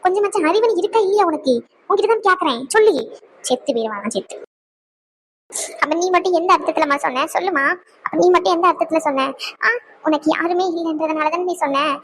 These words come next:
உனக்கு நான் இருக்கலம்மா, அப்பா இல்ல, இறந்துட்டாரு. சரி, ஒத்துக்கிறேன். அப்ப நானும் இறந்துட்டேன்னு நீ நினைச்சிட்டியா? அந்த இடத்துல தானே நீ அனாதைன்னு சொன்ன. சொல்லுமா, உன்கிட்ட தான் கேக்குறேன்.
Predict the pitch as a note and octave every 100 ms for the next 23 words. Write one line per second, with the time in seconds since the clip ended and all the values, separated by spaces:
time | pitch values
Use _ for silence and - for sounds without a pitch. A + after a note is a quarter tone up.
0 | - - F4 F4+ F4 F4+ F#4 G#4 E4+ C4+
1 | C4 - - - F#4+ E4 E4+ D4+ E4+ F4+
2 | D4+ C#4 - F4 F4 - - C5+ - -
3 | - - D4+ D#4+ G#4 F4 E4+ F4+ F#4 F#4
4 | D#4+ D#4+ D#4 C#4+ C4 D4+ C#4 - - -
5 | E4+ F4+ F#4+ G4 F#4 G4 G4+ E4+ D#4+ F#4+
6 | F#4 G4 E4 D#4 C#4 C#4+ _ _ F#4 G4
7 | A4 F4 F4+ F4+ F#4 G4+ F4 - C#4+ D#4